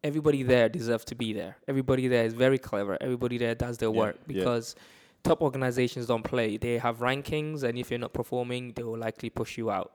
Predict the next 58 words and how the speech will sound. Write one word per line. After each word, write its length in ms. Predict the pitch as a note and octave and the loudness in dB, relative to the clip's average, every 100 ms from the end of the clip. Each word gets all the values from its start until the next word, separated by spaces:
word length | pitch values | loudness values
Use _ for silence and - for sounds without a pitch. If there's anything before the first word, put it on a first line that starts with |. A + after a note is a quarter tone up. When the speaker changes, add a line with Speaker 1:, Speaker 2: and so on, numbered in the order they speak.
| B2+ | -4
Speaker 1:
one 180 | B2 B2 | -2 2
way 120 | A#2+ | 0
or 140 | A2+ | 0
another, 320 | A#2 C3+ - - | -4 -10 -10 2
Speaker 2:
Or 240 | G2 G2+ | 6 6
if 60 | A#2+ | 4
Speaker 1:
right? 120 | A#2+ | 2
Speaker 2:
not 180 | A#2 F#2 | 2 0
out, 240 | A2+ F2 | 2 2
they'll 120 | F#2+ F#2 | 2 0
push 220 | A2+ G2+ | 0 -4
you 60 | |
to 100 | G2 | -8
the 80 | F#2 | -8
side. 280 | F#2 G2+ E2 - - - | -4 -4 -4 -12 -14 0
Speaker 1:
They'll 120 | C3+ | 0
Speaker 2:
Like, 80 | - | 2
Speaker 1:
push 140 | D3+ | 2
you 60 | D#3 | 2
to 120 | - | 0
the 60 | C3+ | -2
Speaker 2:
the 40 | |
Speaker 1:
side, 340 | - C#3 B2+ A#2 | 4 6 6 4
Speaker 2:
sideways 240 | G#2 G2 | 2 4
Speaker 1:
but 180 | B2 G#2+ | 4 4
Speaker 2:
move, 100 | F2 | 4
Speaker 1:
they 80 | C3 | 6
Speaker 2:
yeah. 40 | |
Speaker 1:
will, 320 | C3 B2+ B2 - _ - | 6 4 0 -8 _ 2
they 80 | |
will 160 | C3 B2+ | 4 4
push 280 | - E3+ - | 4 0 0
you 60 | E3+ | -2
to 100 | D3 | 0
the 80 | |
brink 300 | C3 C#3 B2 - | 2 2 2 -2
and 300 | B2 A#2 A2+ _ _ _ | -2 -2 -10 _ _ _
make 300 | C3 C3 - | -2 -2 -2
you 80 | A2+ | -4
think 320 | - C3 - | -2 -2 -4
that 160 | A#2 A2+ | -6 -4
you 140 | A#2 | -4
made 180 | A2+ A2 | -4 -4
the 60 | A#2+ | -2
jump, 340 | A2 G#2+ - - _ - | -4 -4 -8 -14 _ -2
right? 280 | A#2+ A2 - _ _ _ | 2 2 -2 _ _ _
That 160 | - - | -6 -4
you 140 | C3 | 0
leave. 320 | B2 B2 A2+ - | 0 0 -2 2
They'll 160 | C#3 | 2
make 240 | C#3+ D#3+ - | 4 2 4
you 80 | |
uncomfortable. 600 | D#3 - D3 C#3 G#2+ - - - | 0 2 2 2 -4 -6 -10 -4
They 120 | C3 | -2
just 240 | B2+ A#2+ - - | 0 0 -2 4
will 220 | C3 A2+ | 6 6
do, 260 | - C#2+ - | 2 -8 -6
right? 300 | B2 A#2+ A2+ | 2 2 2